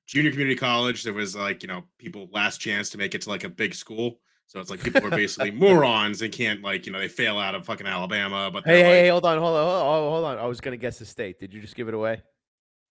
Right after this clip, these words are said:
Speaker 1: Uh, I actually don't
Speaker 2: Uh,
Speaker 1: remember where this was, but they do play schools in Alabama.
Speaker 2: Uh, it was in Texas.
Speaker 1: Mm, was it?
Speaker 2: I don't know. I'm gonna Google it while you're talking.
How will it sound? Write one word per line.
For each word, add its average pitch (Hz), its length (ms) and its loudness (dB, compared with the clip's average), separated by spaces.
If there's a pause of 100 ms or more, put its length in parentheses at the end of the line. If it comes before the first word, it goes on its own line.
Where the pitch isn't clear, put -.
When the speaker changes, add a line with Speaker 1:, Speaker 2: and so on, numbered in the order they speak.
(560)
Speaker 1:
Uh, - 20 -10
I 127 420 2
actually 156 220 2
don't 139 200 0
Speaker 2:
Uh, 131 40 -6
Speaker 1:
remember 131 260 2
where 113 220 0
this 123 240 -2
was, 139 240 0
but 123 160 -6
they 110 80 0
do 113 200 -4
play 110 240 -4
schools 101 440 -14
in 95 120 -10
Alabama. 73 320 -16 (840)
Speaker 2:
Uh, 120 340 2
it 151 120 -2
was 131 160 2
in 127 100 -6
Texas. - 520 -6 (1400)
Speaker 1:
Mm, 165 840 2
was 170 160 2
it? 311 160 -4 (840)
Speaker 2:
I 135 180 2
don't 143 140 -2
know. 127 140 -4
I'm 117 120 -4
gonna 123 140 -10
Google 113 320 -6
it 92 40 -8
while 95 140 -6
you're 95 80 -8
talking. 92 360 -10